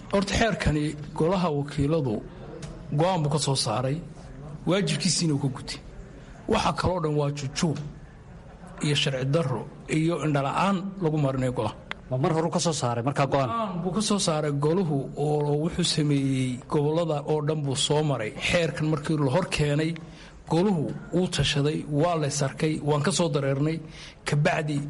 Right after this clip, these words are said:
Speaker 1: waa waan baa dhacday, waa waantii markaan iskugu soo noqonay ayaa waxa ka soo baxay doodii in la sameeyo gobolladoo dhan la soo maro, ra'yiga dadweynaha ay xildhibaanadu matalaan la soo weydiiyo. Halkaa waxaa ka soo baxay ra'yigii dadweynaha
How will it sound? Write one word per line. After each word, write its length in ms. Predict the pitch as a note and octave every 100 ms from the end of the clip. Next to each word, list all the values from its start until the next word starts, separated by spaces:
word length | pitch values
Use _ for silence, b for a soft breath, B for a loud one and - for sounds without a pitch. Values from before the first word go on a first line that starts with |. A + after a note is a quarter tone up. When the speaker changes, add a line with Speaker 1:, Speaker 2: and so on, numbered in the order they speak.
| C#3+ B -
Speaker 1:
waa 160 | E3
waan 320 | D#3+ F3 F#3+ F#3
baa 180 | D#3+ C#3
dhacday, 360 | C3+ C#3 D#3
waa 220 | D3+ D3+ D#3
waantii 340 | F#3+ F#3+ G3
markaan 300 | F3+ E3+ D3+
iskugu 240 | C#3+ E3
soo 200 | F#3 E3
noqonay 360 | D#3 C3+ C#3 D#3 D3 B B B -
ayaa 240 | D#3 F3 F#3
waxa 220 | F#3 -
ka 100 | -
soo 200 | F#3+ F#3 E3
baxay 260 | C#3+ D#3
doodii 500 | D3+ D3+ C#3+ C3+ C#3 D3 B B B B -
in 140 | G3
la 200 | E3+ D#3
sameeyo 540 | C#3+ C#3+ C3+ C3+ C#3+ D3+ D3+
gobolladoo 460 | D3+ C#3+ D#3 D#3+ C#3+
dhan 120 | C#3
la 60 |
soo 200 | B2 C3
maro, 240 | B2+ B2 C3 - D#3+
ra'yiga 460 | F#3 F3+ E3 C#3+
dadweynaha 680 | C#3 C#3+ D3 D3 D#3 F3 D#3 C3+
ay 100 | D3
xildhibaanadu 600 | C#3+ D3 D3 C#3 D#3+ E3+
matalaan 420 | D3 C#3 D3+ C3+
la 60 | B2
soo 160 | - B2+
weydiiyo. 320 | A#2+ B2 A#2 B B B B B -
Halkaa 400 | - A3 G#3+ G#3+
waxaa 180 | E3+
ka 60 | F3
soo 160 | F3 D#3
baxay 300 | C3+ D3 C#3+ D3 D3 - - -
ra'yigii 360 | - G3+ F3+ F3
dadweynaha 560 | D#3 C#3+ D3 D#3+ D#3